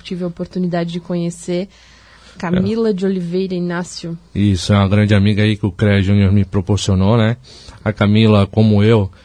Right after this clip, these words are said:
Speaker 2: ela foi coordenadora de Concórdia, né?
Speaker 1: Uhum.
Speaker 2: E, é, claro, eu fui aqui de Blumenau.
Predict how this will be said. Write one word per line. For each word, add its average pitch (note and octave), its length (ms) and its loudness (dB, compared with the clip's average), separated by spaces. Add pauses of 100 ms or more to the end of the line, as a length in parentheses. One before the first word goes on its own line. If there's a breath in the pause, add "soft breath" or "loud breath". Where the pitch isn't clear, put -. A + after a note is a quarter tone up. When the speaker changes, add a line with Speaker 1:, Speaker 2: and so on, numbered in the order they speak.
(200 soft breath)
Speaker 2:
ela G2 200 0
foi A2+ 160 -2
coordenadora G#2+ 680 4
de F#2+ 420 2 (100)
Concórdia, G#2+ 640 4
né? A2 220 2 (180)
Speaker 1:
Uhum. E3+ 440 -10
Speaker 2:
E, F2 120 -2
é, F#2 100 2
claro, G2 300 4
eu E2+ 40 0
fui G#2 160 2
aqui F#2+ 200 0
de F#2 80 0
Blumenau. G2 600 4